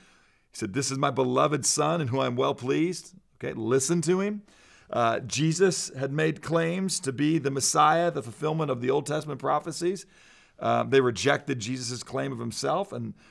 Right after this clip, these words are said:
then the works that he was doing by the power of the Holy Spirit, specifically in Matthew twelve, he just got through casting out a demon or showing power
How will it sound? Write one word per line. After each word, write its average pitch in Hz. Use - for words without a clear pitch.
then 156
the 139
works 180
that 170
he 143
was 120
doing 104
by 135
the 165
power 202
of 175
the 175
Holy 170
Spirit, -
specifically 165
in 165
Matthew 160
twelve, 117
he 107
just 147
got 143
through 104
casting 131
out 113
a 107
demon 107
or 98
showing 123
power 127